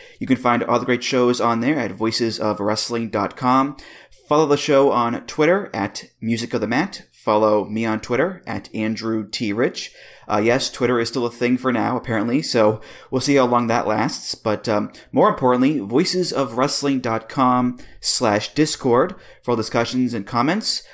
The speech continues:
Uh, all sorts of people have joined up lately. Um, I am there. Many other V O W people are there too. Uh, Alan, of course. It's a, it's a real hootenanny, that Discord, Alan, as I'm sure you know.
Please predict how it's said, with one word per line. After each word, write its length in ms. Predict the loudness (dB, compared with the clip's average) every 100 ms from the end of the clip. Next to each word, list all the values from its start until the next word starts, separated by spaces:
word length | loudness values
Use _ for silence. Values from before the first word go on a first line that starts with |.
| -8
Uh, 40 | 0
all 240 | 4 2
sorts 200 | 0 -6
of 60 | -4
people 240 | -2 -2
have 100 | -2
joined 220 | -2 -2
up 160 | -2 0
lately. 400 | 0 0 -2 -4
Um, 240 | -4 -4
I 140 | 0 2
am 160 | 2
there. 400 | 2 2 2 -2 -10 -20 -20 -4
Many 240 | 2 2
other 140 | 2 2
V 140 | 2
O 40 |
W 220 | 2 -2 -4
people 240 | -6 -4
are 80 | -2
there 160 | -2
too. 480 | -4 0 2 4 2
Uh, 140 | 0 0
Alan, 340 | 2 2 2
of 100 | -4
course. 520 | 0 4 4 2 -2
It's 180 | -4 0
a, 180 | 2 2 -2 -4
it's 140 | 0
a 80 | 4
real 240 | 4 4
hootenanny, 680 | 2 0 2 2 2 0 0
that 200 | 0 2
Discord, 400 | -2 0 -2 -2
Alan, 180 | -2 -4
as 120 | -6
I'm 60 |
sure 220 | -6 -4 -2
you 140 | -2
know. 240 | -2 -4